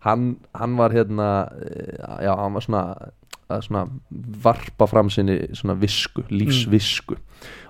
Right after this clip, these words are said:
Speaker 1: Og hann skrifaði, sem sagt, fjórar bækur á þessum tíma sem var svona eiginlega biblía fyrir fylgjendur hans. Og svona þegar, þegar kultið var að ná hámarki og, þú veist, svona fullt af fólki einhvern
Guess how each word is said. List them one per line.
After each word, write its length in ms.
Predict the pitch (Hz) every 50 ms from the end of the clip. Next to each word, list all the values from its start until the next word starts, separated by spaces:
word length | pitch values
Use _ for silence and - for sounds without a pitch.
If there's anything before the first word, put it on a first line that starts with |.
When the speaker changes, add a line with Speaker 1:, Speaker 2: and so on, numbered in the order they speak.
| - -
Speaker 1:
Og 60 | 92
hann 80 | 95 95
skrifaði, 760 | - - - - - 101 101 110 117 127 139 135 135 127 113 104
sem 140 | 101 104 101
sagt, 80 | 104 - - -
fjórar 560 | - 113 110 120 139 151 160 151 131 117 107 107 -
bækur 460 | 127 131 139 131 - - - - -
á 60 | -
þessum 160 | 95 95 95 98
tíma 140 | 107 98 82 - 123 - - - - - -
sem 100 | - 98
var 140 | 101 104 -
svona 160 | - 113 107
eiginlega 300 | 107 107 107 107 - - -
biblía 540 | 131 139 - - - - - 117 107 101 98 95
fyrir 160 | - 104 98 -
fylgjendur 540 | - 117 120 123 120 - 104 92 95 98
hans. 240 | 101 92 92 - - - - _ _ _ _ _ _ _ _ _ _ _ _ _ _ - - -
Og 80 | 104 98
svona 220 | 98 - 104 98 98
þegar, 220 | 101 98 98 98 - _ _ _ - - - - - - - -
þegar 160 | - - - - -
kultið 400 | - 127 - - - - 120 117
var 80 | 110 110
að 60 | 110
ná 60 | 117 120 113 110 -
hámarki 640 | - 120 135 151 170 165 170 143 - - - 127
og, 960 | - - - - - _ _ - - _ - - - - - _ - - - 98
þú 80 | 104
veist, 240 | 101 95 98 - - - - -
svona 100 | 101 95 -
fullt 340 | - 147 143 - - - -
af 80 | 113 -
fólki 300 | 139 131 - - - 127
einhvern 180 | 113 117 117